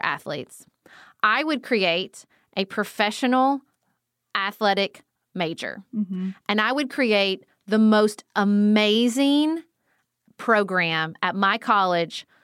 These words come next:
Speaker 1: in the country, on the planet. You come to my school, you play for my team, you get classes on sports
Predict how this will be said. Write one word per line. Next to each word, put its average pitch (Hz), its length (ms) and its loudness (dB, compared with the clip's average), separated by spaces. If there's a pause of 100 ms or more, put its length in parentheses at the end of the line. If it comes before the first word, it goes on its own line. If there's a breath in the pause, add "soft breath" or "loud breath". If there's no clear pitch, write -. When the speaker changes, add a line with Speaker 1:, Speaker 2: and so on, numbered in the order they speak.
Speaker 1:
in 262 140 0
the 339 100 0
country, 247 460 -2
on 214 200 4
the 208 60 0
planet. 160 460 -6
You 208 220 0
come 339 260 0
to 294 100 -2
my 214 200 2
school, 294 260 0
you 285 160 0
play 240 200 0
for 233 140 -2
my 196 200 0
team, 247 460 -2 (420 loud breath)
you 214 180 2
get 208 200 -2
classes 202 580 -2
on 185 360 2
sports 208 380 -4